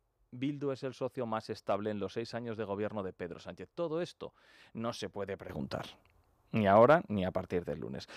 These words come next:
Pero sacudirle a Bildu, ahora que Otegi está amenazando el poder del Partido Nacionalista Vasco y del Partido Socialista en el País Vasco, sí, eso sí que se puede hacer. Recuerde usted, insistamos en ello, ¿eh? Porque es importante, hasta el domingo por la noche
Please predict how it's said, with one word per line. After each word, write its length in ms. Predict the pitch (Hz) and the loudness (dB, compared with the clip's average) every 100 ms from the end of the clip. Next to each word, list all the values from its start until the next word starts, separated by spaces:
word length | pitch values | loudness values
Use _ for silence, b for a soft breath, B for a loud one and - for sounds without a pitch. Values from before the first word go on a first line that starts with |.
| B | B
Pero 180 | 127 123 | 6 8
sacudirle 460 | 131 127 160 202 | 6 8 8 10
a 60 | 180 | 10
Bildu, 440 | 180 185 226 131 | 10 10 8 8
ahora 320 | 107 117 135 127 | 12 12 12 12
que 320 | 131 120 110 | 12 12 12
Otegi 460 | 120 131 123 123 | 12 12 12 12
está 280 | 107 110 127 | 12 10 10
amenazando 480 | 120 120 110 127 123 | 12 10 12 12 12
el 80 | 110 | 12
poder 280 | 117 123 110 | 12 12 12
del 180 | 113 | 10
Partido 380 | 101 101 135 120 | 10 8 8 8
Nacionalista 540 | 113 101 117 110 110 117 | 8 10 8 8 10 10
Vasco 240 | 107 117 | 12 12
y 20 | |
del 140 | 107 98 | 10 10
Partido 320 | 95 123 110 | 10 10 10
Socialista 400 | 107 101 98 98 | 8 8 8 8
en 80 | 95 | 10
el 40 | |
País 160 | 107 123 | 12 12
Vasco, 240 | 156 220 | 12 10
sí, 260 | - - 82 B - | 6 0 -2 B 8
eso 240 | 147 180 | 10 8
sí 200 | - 185 | 4 6
que 120 | - | 10
se 140 | 113 101 | 10 8
puede 280 | - 90 - | 8 6 4
hacer. 200 | - - B B | -2 -2 B B
Recuerde 440 | 107 110 156 135 | 8 12 12 12
usted, 240 | 107 - 139 | 10 10 10
insistamos 500 | 110 85 - 92 - | 10 4 8 8 8
en 100 | 92 | 8
ello, 180 | 90 90 | 8 8
¿eh? 60 | |
Porque 200 | 104 95 | 10 8
es 100 | 95 | 8
importante, 420 | 117 104 107 104 - - | 10 12 12 10 6 8
hasta 340 | 139 - 151 | 10 12 12
el 240 | - 151 - | 12 12 12
domingo 320 | 131 147 151 | 12 12 12
por 140 | 127 | 12
la 60 | 110 | 12
noche 240 | 143 175 | 12 12